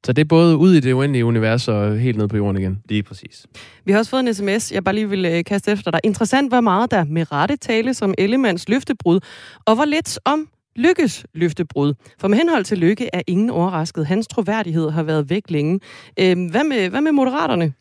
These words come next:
Speaker 3: Går vi også efter dem i dag?
Speaker 2: Vi går bestemt også efter Moderaterne. Jeg vil næsten have gemt den til lidt senere. Vi har, vi har været i kontakt med, øh, Moderaternes, øh, Jakob Engel Schmidt her
Speaker 3: Ja.
Speaker 2: til morgen.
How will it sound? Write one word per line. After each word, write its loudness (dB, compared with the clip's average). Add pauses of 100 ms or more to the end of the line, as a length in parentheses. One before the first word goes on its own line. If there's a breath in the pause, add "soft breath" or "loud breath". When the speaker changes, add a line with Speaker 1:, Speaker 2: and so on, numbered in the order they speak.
(120)
Speaker 3:
Går 0
vi 2
også -2
efter -6
dem 0
i 0
dag? -2
Speaker 2:
Vi -2
går 0
bestemt -2
også -4 (200)
efter -2
Moderaterne. -2 (120)
Jeg 0
vil -2
næsten -2
have -4
gemt -2
den -14
til -12
lidt -4
senere. -6
Vi -2
har, 0 (140)
vi -6
har 0
været -2
i -2
kontakt -8
med, -6
øh, -8
Moderaternes, -4
øh, -8
Jakob -4
Engel -2
Schmidt -4 (240)
her 0
Speaker 3:
Ja. 0
Speaker 2:
til -6
morgen. -4